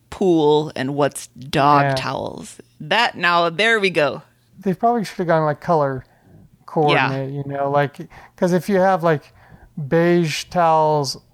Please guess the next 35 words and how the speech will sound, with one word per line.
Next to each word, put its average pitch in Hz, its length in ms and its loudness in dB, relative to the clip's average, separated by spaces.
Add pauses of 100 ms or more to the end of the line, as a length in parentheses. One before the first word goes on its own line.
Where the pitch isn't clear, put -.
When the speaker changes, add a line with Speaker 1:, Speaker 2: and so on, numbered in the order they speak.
(200)
Speaker 2:
uh, 143 340 2
for - 180 -4
the 135 100 -2
dogs 143 480 2
and 135 140 -2
off-white 151 640 0
towels 143 360 2
for 143 120 -6
the 139 100 -2
guests, 143 440 0
and 139 320 -6
the, 160 260 -4 (280)
the 170 100 -6
light 170 340 4
isn't 165 220 -2
always 156 240 2
optimal 151 380 2
in 139 60 2
the 139 80 0
house, 143 260 2
you 156 100 -6
know, 151 300 -8
you 185 120 -2
know, 175 180 0 (400)
give 220 120 0
me 247 100 6
some, 185 340 -2
give 190 120 0
me 190 80 4
some 175 180 -2
more 156 200 2
color 143 320 2
cues 127 400 -4
than 123 200 -4
that. 127 300 -4